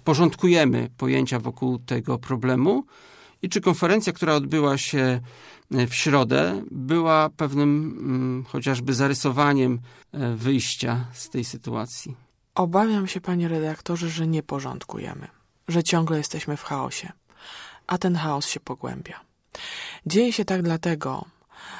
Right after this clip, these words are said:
Speaker 2: że w osiemdziesiątym dziewiątym roku, kiedy nastąpił przełom ustrojowy,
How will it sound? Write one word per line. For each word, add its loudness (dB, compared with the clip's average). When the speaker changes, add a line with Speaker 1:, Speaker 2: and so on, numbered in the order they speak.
Speaker 2:
że 0
w -12
osiemdziesiątym 0
dziewiątym 2
roku, -2
kiedy 4
nastąpił 2
przełom 2
ustrojowy, -2